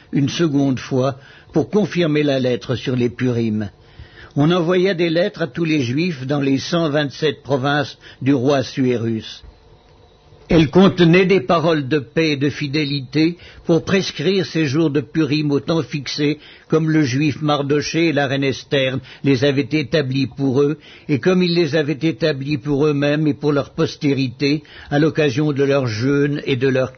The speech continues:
cris. Ainsi l'ordre d'Esther confirma l'institution des Purim, et cela fut écrit dans le livre.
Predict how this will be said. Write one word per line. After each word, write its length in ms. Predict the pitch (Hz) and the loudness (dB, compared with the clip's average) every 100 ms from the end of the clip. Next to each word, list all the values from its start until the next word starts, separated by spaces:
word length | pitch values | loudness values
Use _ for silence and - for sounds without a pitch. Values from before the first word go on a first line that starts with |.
| _ | _
cris. 340 | - 113 107 - - - - - | -8 -4 -4 -6 -14 -20 -20 -6
Ainsi 400 | 208 170 147 190 | 0 0 0 -2
l'ordre 380 | 202 175 156 160 | 0 0 0 -2
d'Esther 640 | 139 147 143 - 165 175 - | 0 -2 -4 -2 -2 -2 -4
confirma 680 | 156 131 147 143 143 151 - - | -4 -4 -4 -2 0 -2 -6 -6
l'institution 880 | 143 156 - 156 131 147 - 156 160 | -2 -2 -2 -8 -6 -8 -4 -2 -2
des 180 | 131 131 | 0 -2
Purim, 580 | - 156 143 135 143 147 - - | -2 -2 0 0 -2 -4 -8 -6
et 80 | 143 | -4
cela 340 | 117 156 147 143 | 0 0 2 0
fut 240 | 156 135 | -2 -2
écrit 300 | 139 - 151 | -4 -2 -2
dans 160 | 135 131 | 0 2
le 100 | 120 | 2
livre. 640 | 123 127 87 82 - | 2 0 -2 -10 -16